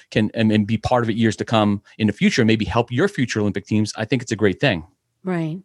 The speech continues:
Speaker 2: You know, the villages, like, at Lake Placid or Nagano or Innsbruck, which I've al-, also seen,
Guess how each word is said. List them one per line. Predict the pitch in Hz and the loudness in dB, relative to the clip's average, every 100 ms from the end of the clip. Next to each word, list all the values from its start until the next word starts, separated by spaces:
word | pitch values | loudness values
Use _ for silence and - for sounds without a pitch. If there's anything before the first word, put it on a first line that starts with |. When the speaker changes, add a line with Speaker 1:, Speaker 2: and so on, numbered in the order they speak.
| - 302 - | -18 -20 -4
Speaker 2:
You | 277 | 2
know, | 285 277 226 | 4 4 4
the | 226 214 202 180 | 4 4 2 0
villages, | 175 247 294 220 190 160 | 0 2 4 4 2 2
like, | 165 175 | 0 0
at | - | -2
Lake | 170 165 - | -2 -4 -2
Placid | 262 247 208 - 180 160 | 2 4 4 2 0 0
or | 160 165 | -2 0
Nagano | 160 175 190 185 170 165 | 0 2 2 2 2 0
or | 156 160 - | 0 -4 -4
Innsbruck, | 233 262 254 - 170 139 143 | 0 2 2 -2 -2 -2 0
which | 196 185 | 0 0
I've | 180 170 | 0 2
al-, | 202 247 | 4 4
also | 185 240 - 147 | 2 2 2 -4
seen, | - 139 160 | -4 -6 -6